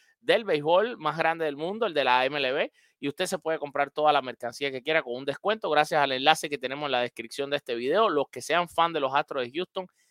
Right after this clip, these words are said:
ya están disponibles las gorras, los, eh, las banderas, los t-shirts, la,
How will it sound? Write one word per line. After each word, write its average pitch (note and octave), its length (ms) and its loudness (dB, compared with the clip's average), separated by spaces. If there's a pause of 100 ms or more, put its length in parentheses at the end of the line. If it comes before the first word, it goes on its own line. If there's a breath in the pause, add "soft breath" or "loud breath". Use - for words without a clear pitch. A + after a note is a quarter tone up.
(160)
ya E3+ 160 6
están F#3+ 220 2
disponibles D#3 500 -2
las A#2 240 2
gorras, D3+ 540 6 (380)
los, B2 540 -2
eh, A2+ 440 -2
las A2+ 140 -4
banderas, D3 800 6
los B2 200 -4
t-shirts, D#3 640 -2
la, B2 200 0